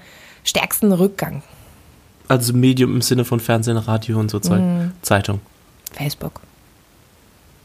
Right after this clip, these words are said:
Speaker 2: Facebook ist doch kein Medium.
Speaker 1: Natürlich, Social-Media-Kanäle sind alle Medien.
Speaker 2: Ach so.
Speaker 1: Mhm. Aber das wollte ich nur erwähnen, weil ich vorhin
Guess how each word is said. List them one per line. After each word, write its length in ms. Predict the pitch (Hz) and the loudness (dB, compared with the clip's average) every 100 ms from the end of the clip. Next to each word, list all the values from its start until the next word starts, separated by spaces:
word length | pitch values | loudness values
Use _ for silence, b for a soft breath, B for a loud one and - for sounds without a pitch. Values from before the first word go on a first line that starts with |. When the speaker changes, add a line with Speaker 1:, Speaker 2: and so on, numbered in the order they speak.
| _ - | _ -6
Speaker 2:
Facebook 380 | 110 107 113 | -2 -2 -2
ist 120 | 107 107 | -4 -6
doch 60 | |
kein 160 | - 98 | -6 -4
Medium. 360 | 104 117 104 101 - - _ _ _ _ | -2 -2 -4 -4 -14 -20 _ _ _ _
Speaker 1:
Natürlich, 520 | 143 - 151 185 190 | -6 -2 0 2 2
Social-Media-Kanäle 880 | - 156 - 165 170 190 175 170 160 | 0 -6 -2 -2 0 0 0 0 -2
sind 160 | 151 151 | -6 -6
alle 200 | 160 190 | -2 -2
Medien. 400 | 175 156 160 165 - _ - | -2 -4 -8 -8 -14 _ 2
Speaker 2:
Ach 540 | 156 147 143 143 143 | 6 6 6 6 4
so. 320 | - 107 104 - - | 0 -2 -2 -8 -8
Speaker 1:
Mhm. 320 | 180 170 160 - _ _ _ _ _ _ _ _ _ _ _ _ _ - - - | -6 -4 -8 -16 _ _ _ _ _ _ _ _ _ _ _ _ _ -20 -8 0
Aber 240 | 185 175 190 - | 0 0 -6 -4
das 160 | 233 | 0
wollte 180 | 214 214 | 2 2
ich 60 | 208 | 2
nur 120 | 208 | 2
erwähnen, 400 | 170 165 190 190 | 0 -2 -4 -2
weil 160 | 175 165 | -2 -4
ich 100 | 165 | -6
vorhin 400 | 165 165 165 | -4 -2 -2